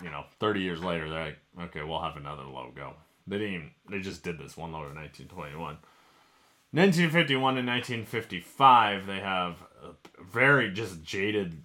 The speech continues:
gross, not gross, but, like, not crisp logo that says Packers with, uh, a football behind it.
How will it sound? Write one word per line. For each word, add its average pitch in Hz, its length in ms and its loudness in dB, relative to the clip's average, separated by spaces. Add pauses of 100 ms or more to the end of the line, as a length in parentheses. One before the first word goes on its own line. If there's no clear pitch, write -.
(140)
gross, - 840 -2
not 104 220 -6
gross, 73 480 -8
but, 87 160 -6
like, 76 380 -8 (1300)
not 160 220 8
crisp 151 440 2
logo 104 500 0
that 82 120 -6
says 87 220 -8
Packers 90 680 -2
with, 85 240 -6 (1080)
uh, 73 280 -10
a - 60 -10
football 135 400 2
behind 95 280 0
it. 87 160 -4